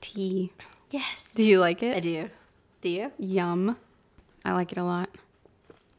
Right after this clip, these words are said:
Speaker 2: It's similar to the one we had last
Speaker 1: It is.
Speaker 2: week. Um, it's more cinnamon forward than the other one, in my opinion.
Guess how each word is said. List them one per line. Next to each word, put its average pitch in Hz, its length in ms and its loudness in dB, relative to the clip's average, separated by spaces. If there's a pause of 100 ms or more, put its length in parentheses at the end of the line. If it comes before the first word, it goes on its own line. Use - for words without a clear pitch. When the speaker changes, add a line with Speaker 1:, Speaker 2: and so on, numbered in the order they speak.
(760)
Speaker 2:
It's 262 240 -4
similar 247 800 0
to 180 140 -6
the 170 80 -2
one 156 180 -2
we 156 100 -2
had 156 220 -6
last - 480 -8 (100)
Speaker 1:
It 302 140 8
is. 175 520 8
Speaker 2:
week. - 180 -20 (200)
Um, 170 540 0 (340)
it's 196 200 -2
more 175 360 0
cinnamon 233 440 -2
forward 240 420 -4
than 233 140 -6
the 226 100 -2
other 226 160 -6
one, 233 340 -8
in 180 120 -4
my 165 100 0
opinion. 170 480 -8